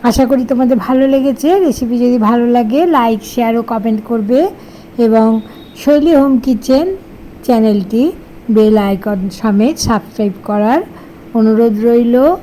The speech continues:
সবাই খুব ভালো থাকবে,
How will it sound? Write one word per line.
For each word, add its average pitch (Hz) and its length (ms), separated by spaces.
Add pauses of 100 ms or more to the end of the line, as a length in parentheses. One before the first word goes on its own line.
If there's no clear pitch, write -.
(1300)
সবাই 226 340 (160)
খুব 240 120 (140)
ভালো 220 180 (120)
থাকবে, 220 400